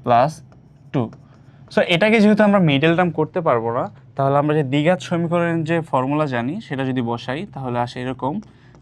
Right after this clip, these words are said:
যে x equal to minus b plus minus root over b square minus four A C by টু এ। আচ্ছা, so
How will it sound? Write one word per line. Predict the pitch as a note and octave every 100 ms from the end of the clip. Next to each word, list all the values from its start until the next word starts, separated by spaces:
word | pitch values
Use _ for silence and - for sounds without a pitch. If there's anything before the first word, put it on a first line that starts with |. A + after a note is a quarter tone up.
| -
যে | C3+ D3 D#3+
x | -
equal | F#3 E3+ C#3+
to | D3 F3+ C#3+
minus | A#2+ A#2+ A#2+ B2 B2 - - - C3+
b | E3 E3 E3+ - - - -
plus | C3 B2 B2 - B2
minus | A#2+ A#2+ A#2+ B2 -
root | B2+ B2 A#2+
over | A#2+ A#2+ A#2 B2 - - - - - - -
b | C#3 C#3+ C#3+ -
square | - D3 D3 D3 D3 D3+ D#3 _ - - _ _ _ - _ - - B2
minus | A#2+ A#2 A#2+ A#2+ - -
four | C#3 C#3+
A | C#3+ -
C | E3 F#3 G#3+ - _ - - - - B2
by | A#2+ A#2 A#2 B2 - - _ _ -
টু | G#3 -
এ। | C3 A2+ A#2+ - - _ - _ - _ - - - - - - -
আচ্ছা, | B2+ B2+ - B2 - - - - - -
so | -